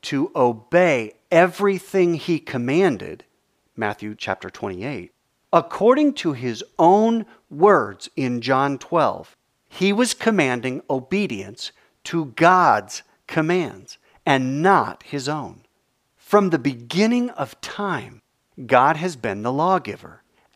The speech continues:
and no one else. After Jesus gave authority to his disciples to carry out his task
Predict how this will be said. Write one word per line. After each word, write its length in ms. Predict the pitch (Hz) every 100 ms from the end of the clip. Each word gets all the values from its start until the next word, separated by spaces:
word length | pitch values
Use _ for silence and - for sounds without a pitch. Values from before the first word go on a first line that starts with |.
| -
and 400 | 147 135 127 131
no 220 | 151 190
one 440 | 214 208 208 202 214
else. 540 | 156 156 110 - - - _ _ _ _ _ _ -
After 380 | 165 - 175 139
Jesus 560 | 117 175 254 285 254
gave 320 | - 190 185
authority 640 | 170 - 185 165 123 101 - _ _ -
to 80 | 107
his 300 | 92 190 208
disciples 720 | 226 - 226 214 - - - - _ _ -
to 120 | 123
carry 480 | - - 170 208 208
out 220 | 180 165
his 260 | 143 123 -
task 540 | - 170 120 -